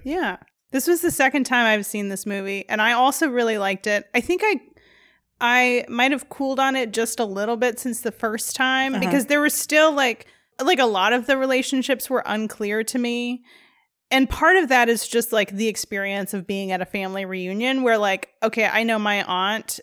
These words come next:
Speaker 1: and my uncle, and then there are all these other people that, like, I don't,
Speaker 2: Mm-hmm.
Speaker 1: so the, it kind of works.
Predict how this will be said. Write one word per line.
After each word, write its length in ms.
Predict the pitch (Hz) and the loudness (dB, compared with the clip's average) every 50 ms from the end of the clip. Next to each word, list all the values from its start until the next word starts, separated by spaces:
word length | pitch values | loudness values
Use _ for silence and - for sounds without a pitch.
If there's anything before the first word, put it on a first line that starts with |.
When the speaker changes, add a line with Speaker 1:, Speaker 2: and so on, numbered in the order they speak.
| - - | -10 -8
Speaker 1:
and 260 | 220 202 190 185 185 | -6 -4 -4 -4 -4
my 140 | 185 180 180 | -4 -4 -4
uncle, 540 | - 185 190 - 240 240 247 254 262 262 - - | -4 -6 -4 -2 0 2 2 2 2 0 0 -2
and 180 | - 214 214 208 | -4 -4 -2 0
then 160 | 214 208 202 | 0 0 0
there 100 | 208 202 | 0 0
are 80 | - - | 0 0
all 120 | 196 190 | -2 -2
these 160 | 190 190 - | -2 -4 -6
other 140 | 196 196 190 | -6 -6 -6
people 360 | 190 - 190 185 - 190 190 180 | -6 -8 -10 -4 -2 -4 -2 0
that, 160 | 185 180 180 | -2 -2 0
like, 160 | 196 185 180 196 | 0 -2 -2 0
I 120 | 180 196 | 0 0
don't, 180 | 196 196 175 165 | 0 0 -2 -4
Speaker 2:
Mm-hmm. 100 | - 269 | -4 -4
Speaker 1:
so 320 | 269 - 370 359 320 294 233 | 0 2 4 4 4 4 2
the, 180 | 254 311 - - 262 | 2 0 2 2 0
it 100 | 277 277 | -2 -2
kind 300 | - - 285 262 269 311 | 0 0 2 2 2 2
of 100 | 294 294 | 0 0
works. 520 | 277 285 294 311 311 - - - - - | 2 2 4 2 2 0 -4 -8 -8 -8